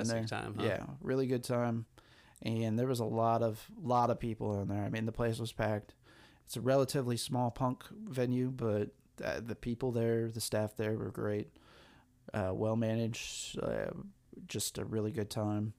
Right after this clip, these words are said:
Speaker 1: So good to still
Speaker 2: You know.
Speaker 1: see, seeing shows and venues like that. You know what I mean?
Speaker 2: Right.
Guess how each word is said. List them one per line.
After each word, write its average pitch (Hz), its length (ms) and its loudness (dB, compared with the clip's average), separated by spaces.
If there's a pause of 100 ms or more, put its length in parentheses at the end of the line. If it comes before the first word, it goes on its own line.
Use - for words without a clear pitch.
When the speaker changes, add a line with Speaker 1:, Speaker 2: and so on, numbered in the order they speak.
(100)
Speaker 1:
So 131 220 -2
good 113 200 0
to 104 60 -4
still - 200 -2
Speaker 2:
You 101 60 2
know. 98 60 2
Speaker 1:
see, 95 200 -2 (180)
seeing 95 320 -4
shows 95 560 -4
and 98 160 -6
venues 101 340 -2
like 101 240 -2
that. 95 300 -4
You 110 100 -4
know 113 80 0
what 107 100 0
I 107 40 0
mean? 107 180 0
Speaker 2:
Right. 104 220 0